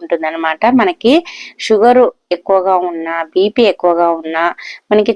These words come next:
చాలా బాగా కంట్రోల్ అవుతుంది. అలాగే మోకాళ్ళు నొప్పులు ఉన్నా కూడా ఈ వాటర్ తాగడం వల్ల మోకాళ్ళ గుజ్జు అనేది పెరుగుతుందన్నమాట. ఈ వాటర్ ని పరగడుపునే తాగాలి. ఇలా డైలీ గనక చేసామనుకోండి, ఆ,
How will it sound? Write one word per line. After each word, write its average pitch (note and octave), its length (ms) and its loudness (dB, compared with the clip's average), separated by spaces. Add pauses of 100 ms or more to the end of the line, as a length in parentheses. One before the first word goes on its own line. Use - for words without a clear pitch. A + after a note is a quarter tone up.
చాలా - 440 -2
బాగా A3+ 300 2 (100)
కంట్రోల్ F#3+ 380 0
అవుతుంది. F3+ 340 -2 (120)
అలాగే F#3+ 320 0 (160)
మోకాళ్ళు A3 680 2
నొప్పులు G#3 420 -2
ఉన్నా F3 180 -2 (120)
కూడా F#3+ 180 2 (540)
ఈ - 80 4
వాటర్ G3 500 2
తాగడం F3+ 360 0
వల్ల E3+ 140 0 (140)
మోకాళ్ళ G#3 380 2 (160)
గుజ్జు E3+ 240 -2
అనేది F#3+ 400 2
పెరుగుతుందన్నమాట. E3 760 -2 (680)
ఈ A3 40 4 (140)
వాటర్ F#3 360 0
ని A3 140 0
పరగడుపునే F#3+ 640 0
తాగాలి. E3 440 2 (120)
ఇలా F3+ 160 2 (100)
డైలీ F3+ 380 2
గనక G#3+ 180 -2 (120)
చేసామనుకోండి, E3+ 800 0 (460)
ఆ, G3+ 160 4